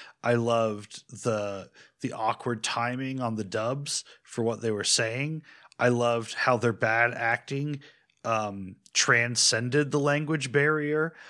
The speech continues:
I loved the unnecessary costume changes that were <laughs> happening during it, where they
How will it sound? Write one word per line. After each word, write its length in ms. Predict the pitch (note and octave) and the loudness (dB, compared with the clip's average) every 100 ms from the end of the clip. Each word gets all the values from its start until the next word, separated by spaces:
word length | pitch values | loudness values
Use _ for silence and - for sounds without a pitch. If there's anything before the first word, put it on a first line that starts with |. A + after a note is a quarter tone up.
| - - | -20 0
I 100 | B2+ | 2
loved 440 | A#2+ A#2+ B2 A#2+ | 2 2 0 0
the 120 | A#2 A#2+ | -2 -2
unnecessary 840 | A#2 A#2 A#2+ - B2 C#3 A#2+ G#2 | -2 -2 0 0 2 2 2 -2
costume 640 | - A#2+ C3 - D#3 D3+ | 0 2 2 0 -2 0
changes 800 | D3+ D#3 D3+ D3 D#3+ D#3+ D#3+ - - - - | 2 2 0 0 2 2 2 -2 -8 -20 2
that 140 | D3+ C#3 | 4 6
were 100 | D3 | 6
<laughs> 20 | |
happening 580 | D3 C3+ - F#3 E3+ D#3 | 6 6 4 8 8 8
during 440 | D#3 C#3+ D#3+ D#3+ | 8 8 8 6
it, 200 | E3+ E3 | 4 6
where 120 | C#3+ | 6
they 260 | B2+ B2 | 6 4